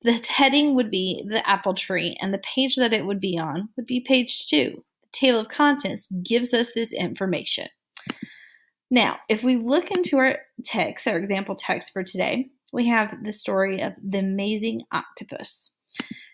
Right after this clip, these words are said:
Here, as you notice, this is the title page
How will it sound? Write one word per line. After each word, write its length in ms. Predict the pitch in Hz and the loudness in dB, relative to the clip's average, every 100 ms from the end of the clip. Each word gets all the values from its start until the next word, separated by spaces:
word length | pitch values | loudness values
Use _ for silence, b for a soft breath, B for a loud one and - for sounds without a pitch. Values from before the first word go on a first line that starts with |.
| B _ _ _ | B _ _ _
Here, 320 | - 247 233 269 | 0 2 4 2
as 360 | - 233 214 | 2 0 0
you 160 | 214 214 | -2 -2
notice, 480 | 208 202 208 240 - | 0 0 2 0 0
this 240 | 208 220 - - - | -2 0 -2 -4 -2
is 240 | 202 190 - | 0 0 -4
the 140 | 196 | -6
title 320 | 202 190 180 | 0 2 2
page 560 | 185 240 277 - - | 0 0 0 -2 -4